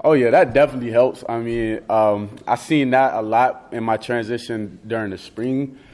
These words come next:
Um, we had running backs that would try to make moves, and of course, like, I, I train with these guys, so I know, like, their, their best moves and what they're gonna try to do to me. So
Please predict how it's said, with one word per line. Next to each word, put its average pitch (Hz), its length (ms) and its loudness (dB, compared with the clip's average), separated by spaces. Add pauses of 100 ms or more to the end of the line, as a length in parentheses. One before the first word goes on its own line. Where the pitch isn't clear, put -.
(360)
Um, 110 640 0
we 117 160 -4
had 110 480 -2
running 117 320 0
backs 110 300 0
that 113 140 4
would 101 120 -2
try 120 200 2
to 117 60 0
make 110 220 -2
moves, 120 420 -2
and 104 300 -4
of - 160 -12
course, 117 360 -2
like, 95 280 -4
I, 90 220 -8
I 98 100 -4
train 123 380 -2
with 98 120 -6
these 101 200 -10
guys, 101 340 0
so 98 260 -4 (300)
I 110 120 0
know, 120 260 4
like, 98 480 0
their, 101 180 -2
their 104 180 -2
best 104 340 0
moves 113 380 -4
and 101 100 -6
what 107 200 -4
they're 104 160 -2
gonna 98 160 -8
try 107 240 2
to 90 80 -2
do 110 220 -6
to 107 200 -8
me. 98 160 -6
So 98 400 -4